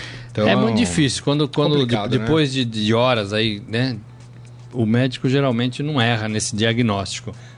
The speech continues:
Speaker 2: Agora, é lamentável pelo Pablo parar novamente, né?
Speaker 1: É.
Speaker 2: E isso desmonta completamente o sistema que o Cuca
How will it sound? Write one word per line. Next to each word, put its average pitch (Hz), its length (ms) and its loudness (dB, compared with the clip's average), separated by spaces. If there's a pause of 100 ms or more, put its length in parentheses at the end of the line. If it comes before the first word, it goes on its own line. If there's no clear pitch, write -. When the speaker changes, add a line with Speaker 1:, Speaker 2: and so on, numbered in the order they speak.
Speaker 2:
Agora, 113 520 0
é 131 240 -6
lamentável 180 580 2
pelo 220 320 0 (220)
Pablo 156 420 4
parar 170 460 2
novamente, 170 600 -4
né? 117 180 -6 (260)
Speaker 1:
É. 160 80 2
Speaker 2:
E 151 200 4
isso 196 200 4
desmonta 139 720 0
completamente 165 1300 0
o 156 100 -4
sistema 139 640 -4
que 147 140 -2
o 131 40 2
Cuca 123 600 -4